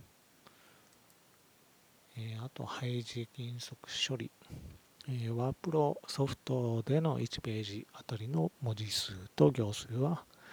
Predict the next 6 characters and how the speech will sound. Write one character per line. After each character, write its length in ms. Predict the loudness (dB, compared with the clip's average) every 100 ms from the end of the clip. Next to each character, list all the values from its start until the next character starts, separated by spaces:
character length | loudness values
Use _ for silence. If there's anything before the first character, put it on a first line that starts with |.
| -18 -18 -18 -20 -20 -20 -20 -4
一 320 | -2 2 6
行 320 | 8 8 6
四 360 | 4 4 2 2
十 220 | 0 -2
八 480 | -2 -2 -6 -6 -4
字、 240 | 0 0